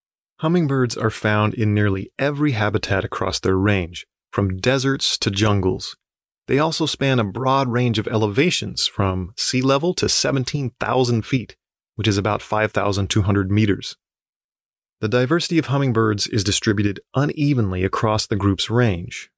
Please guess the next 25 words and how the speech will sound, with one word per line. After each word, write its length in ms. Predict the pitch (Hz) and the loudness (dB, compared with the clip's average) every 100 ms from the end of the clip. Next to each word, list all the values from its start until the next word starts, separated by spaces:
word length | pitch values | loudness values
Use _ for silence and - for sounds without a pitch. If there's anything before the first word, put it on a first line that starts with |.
| _ _ _ _ - | _ _ _ _ -6
The 80 | 110 | -2
highest 280 | 127 160 - | 2 0 0
concentration 720 | 143 131 131 - 104 - 107 | 0 0 0 0 -2 0 -2
of 140 | 104 | -4
hummingbird 580 | - 123 117 107 104 98 - | -2 0 2 2 0 -4 -4
awesomeness 680 | 120 127 107 87 127 - - | -2 0 -2 -2 0 -2 0
is 260 | 107 95 | 0 0
found 440 | - 123 120 117 - | 0 0 2 2 0
in 360 | 110 104 104 - | 0 0 0 -2
forests 560 | - 143 147 156 - - | -2 2 4 2 0 0
of 120 | 104 | 0
the 80 | 101 | 2
northern 500 | 98 120 117 117 - 117 | 2 2 2 -2 -6 -2
Andes 500 | 127 120 92 92 98 | 0 0 0 -2 -2
in 160 | 107 | -2
South 300 | - 95 90 | 0 -2 -2
America. 500 | 101 117 95 - 98 _ _ _ _ _ _ - | 2 2 0 -6 -18 _ _ _ _ _ _ -6
Ecuador 380 | 151 180 165 143 | -2 0 2 2
has 160 | 139 | 0
about 320 | 120 117 113 - | 0 0 -2 -4
one 240 | 107 143 | 0 0
hundred 240 | 139 143 117 | 2 0 0
and 120 | - | -2
forty 320 | - 143 139 | 0 2 2
species, 600 | - 113 104 110 104 | 0 0 0 0 -2